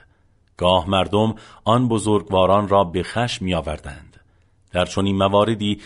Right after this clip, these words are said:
ایشان ناچار بر سر مردم فریاد می‌زدند. برای تربیت و تأدیبشان آنها را تنبیه می‌کردند. نتیجه تمام این امور و صدها مسئله شبیه آن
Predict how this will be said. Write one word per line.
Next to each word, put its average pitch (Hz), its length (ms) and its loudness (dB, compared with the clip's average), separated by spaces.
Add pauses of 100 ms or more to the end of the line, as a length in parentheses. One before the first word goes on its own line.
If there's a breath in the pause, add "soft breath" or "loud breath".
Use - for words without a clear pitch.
(200 loud breath)
ایشان 131 480 -2
ناچار 113 680 0
بر 110 260 0
سر 135 300 -4
مردم 101 520 0
فریاد 92 560 -4
می‌زدند. 80 560 -12 (380 soft breath)
برای 131 360 2
تربیت 123 600 -2
و 139 60 -4
تأدیبشان 107 800 -2 (220 loud breath)
آنها 113 440 2
را 110 160 4
تنبیه 101 600 -4
می‌کردند. 78 680 -10 (640)
نتیجه 92 560 -2
تمام 107 440 0
این 107 340 -4
امور 90 420 -4 (260 loud breath)
و 87 160 0
صدها 117 560 -2
مسئله 131 640 -4
شبیه 98 500 -4
آن 104 460 -2